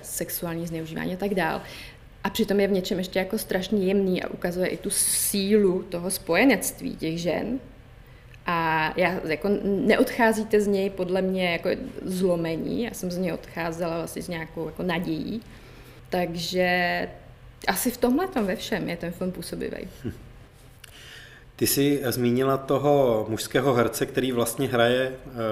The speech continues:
Speaker 2: veškeré mužské role, eh, v
Speaker 1: Mhm.
Speaker 2: tom, eh, filmu. To je jedna asi z věcí, eh, kterou já bych tomu filmu vytknul, protože mi
Speaker 1: Mhm.
Speaker 2: připadá trochu příliš, eh, doslovný. Zatímco u těch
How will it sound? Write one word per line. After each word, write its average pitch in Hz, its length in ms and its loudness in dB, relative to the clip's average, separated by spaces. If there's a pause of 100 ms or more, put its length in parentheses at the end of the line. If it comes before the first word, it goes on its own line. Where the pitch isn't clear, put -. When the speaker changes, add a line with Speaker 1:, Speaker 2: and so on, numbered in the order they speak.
(140)
Speaker 2:
veškeré 120 580 2
mužské 120 380 -2
role, 98 280 2 (400)
eh, 107 120 0
v 98 40 -6
Speaker 1:
Mhm. 220 100 -6
Speaker 2:
tom, 107 340 -2 (120)
eh, - 20 -4
filmu. 101 520 -2 (600)
To 127 120 4
je 147 120 6
jedna 143 280 4
asi 143 240 -2
z 123 60 -2
věcí, 135 540 0
eh, - 20 -2 (180)
kterou 127 320 0
já 123 120 6
bych 123 120 -2
tomu 127 240 -4
filmu 131 340 0
vytknul, 101 520 -4 (120)
protože 107 320 -2
mi 113 60 2
Speaker 1:
Mhm. 113 80 2
Speaker 2:
připadá 120 320 4
trochu 117 260 -2
příliš, - 880 0
eh, 110 300 0 (580)
doslovný. 107 480 2 (540)
Zatímco 117 500 -2
u 113 60 0
těch - 380 0